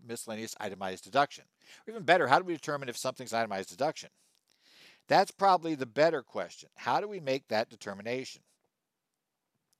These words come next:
And generally, how we make determination of if something is a miscellaneous itemized deduction is you have to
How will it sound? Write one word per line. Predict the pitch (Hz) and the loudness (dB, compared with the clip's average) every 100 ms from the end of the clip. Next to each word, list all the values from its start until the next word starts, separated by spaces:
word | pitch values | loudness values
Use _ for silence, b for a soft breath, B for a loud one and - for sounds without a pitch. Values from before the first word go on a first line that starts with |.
| - b b b b | -20 b b b b
And | 143 156 160 _ 110 | 4 4 4 _ _
generally, | - 247 277 226 120 95 117 _ _ _ _ _ | -4 0 0 0 -2 -2 -6 _ _ _ _ _
how | - 151 185 | -8 -2 -2
we | 233 | -2
make | 226 180 170 | 0 0 0
determination | 156 147 131 120 151 160 - 92 95 _ _ _ _ | -6 -4 -2 -2 -2 -6 -10 -12 -16 _ _ _ _
of | 120 123 - | 4 4 6
if | 160 | 0
something | - 160 156 - 135 | 0 -4 -4 -6 -12
is | - 123 123 113 - | -2 2 2 0 -6
a | 117 | -8
miscellaneous | 110 127 143 113 107 - | -6 -10 -6 -6 -6 -2
itemized | 117 107 104 98 - | -2 0 -4 -6 -8
deduction | 90 127 156 - 90 113 _ _ _ b b b b | -4 -2 -2 -8 -14 -18 _ _ _ b b b b
is | 139 | -6
you | 151 | 0
have | 156 233 | 4 4
to | - | 0